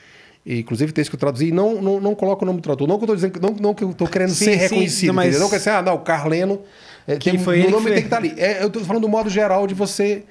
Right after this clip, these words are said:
Speaker 1: de você respeitar e reconhecer o trabalho do tradutor. Sempre que possível que você pegar um livro de um autor, de um autor
Speaker 2: Ver quem é o cara.
Speaker 1: é, você colocar o nome do tradutor. Tradução, botar, não precisa colocar o nome de tradução. T R A D, ponto, a pessoa.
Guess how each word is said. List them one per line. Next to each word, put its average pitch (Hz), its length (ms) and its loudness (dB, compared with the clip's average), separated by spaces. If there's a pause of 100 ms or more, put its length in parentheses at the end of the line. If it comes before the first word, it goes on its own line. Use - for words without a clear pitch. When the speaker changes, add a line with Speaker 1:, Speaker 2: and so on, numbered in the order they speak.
(460)
Speaker 1:
de 151 80 -4
você 175 260 0
respeitar 196 840 -2
e 170 80 -2
reconhecer 190 380 -2
o 196 60 0
trabalho 190 320 0
do - 40 -6
tradutor. 185 580 -4
Sempre 254 340 -4
que - 80 -10
possível 170 360 -2
que 160 60 -8
você 160 240 -4
pegar 147 280 -6
um 233 160 -2
livro 165 240 -4
de 135 120 -6
um 139 40 -2
autor, 135 340 -4
de 120 260 -12
um 127 60 -8
autor 120 480 -10 (160)
Speaker 2:
Ver 139 240 -4
quem 143 140 -4
é 135 60 -2
o 131 60 -4
cara. 120 380 -8 (100)
Speaker 1:
é, 147 160 0
você 160 260 -2
colocar 190 340 0
o 190 80 0
nome 190 160 -2
do 180 100 0
tradutor. 135 420 -6
Tradução, 156 640 -6
botar, 165 300 -6
não 175 80 -12
precisa 220 260 -4
colocar 180 280 -2
o 165 40 2
nome 156 120 0
de 151 40 -4
tradução. 120 440 -4 (140)
T 170 320 -2 (360)
R 139 400 0
A 131 340 0
D, 143 240 0
ponto, - 540 -4 (360)
a 127 120 -6
pessoa. 151 480 -2